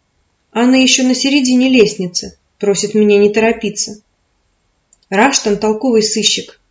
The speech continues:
о чем он и сам любит заявлять при удобном случае. Поэтому он легко обнаруживает потайную дверь в стене. Пальцы ловко находят скрытую защелку,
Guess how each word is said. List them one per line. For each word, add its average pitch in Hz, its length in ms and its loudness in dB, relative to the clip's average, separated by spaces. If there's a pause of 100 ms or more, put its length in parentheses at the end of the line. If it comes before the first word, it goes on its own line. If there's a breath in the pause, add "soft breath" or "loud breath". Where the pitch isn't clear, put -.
(160)
о 196 80 -4
чем 202 260 0
он 202 140 2
и - 20 0
сам 208 260 -2
любит 175 300 -4
заявлять 185 480 -2
при 175 80 -8
удобном 180 440 -4
случае. 196 520 -10 (600)
Поэтому 226 340 0
он 269 120 -2
легко - 280 0
обнаруживает 190 680 0
потайную 190 460 -2
дверь 180 260 -2
в - 60 -12
стене. 180 500 -6 (880)
Пальцы 196 320 0
ловко 202 340 0
находят 190 400 -2
скрытую 202 480 -4
защелку, 190 680 -4